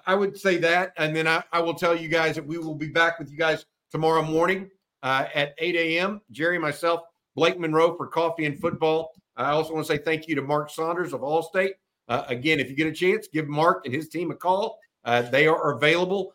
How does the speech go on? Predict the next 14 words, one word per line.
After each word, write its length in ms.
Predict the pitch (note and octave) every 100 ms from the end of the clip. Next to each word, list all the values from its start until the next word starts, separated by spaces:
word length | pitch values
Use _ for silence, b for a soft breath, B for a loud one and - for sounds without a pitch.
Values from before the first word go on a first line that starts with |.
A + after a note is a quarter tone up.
| _ -
uh, 300 | B2 C3 - -
for 340 | D#3 D#3 D#3 F#3
any 200 | G3+ G#3+
and 100 | F#3+
all 320 | F3 C3 -
insurance 480 | D#3+ D#3 E3 D#3 -
needs, 280 | F#3+ F#3+ -
five 360 | F3+ F3 E3
one 220 | C#3+ C#3
two, 360 | - G3 A#3 A3+ _ _ _ -
uh, 280 | C3 B2 B2+ - -
five 240 | F3+ G3 F#3+
one 180 | F#3+
two, 380 | D3 E3 D#3+ D#3+